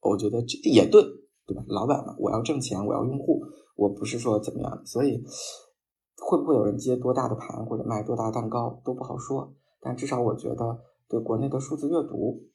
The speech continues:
发展还是挺受伤的，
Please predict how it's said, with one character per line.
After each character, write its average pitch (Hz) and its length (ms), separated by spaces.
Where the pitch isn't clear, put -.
发 185 160
展 - 180
还 - 260
是 - 160
挺 - 340
受 113 180
伤 123 280
的， - 160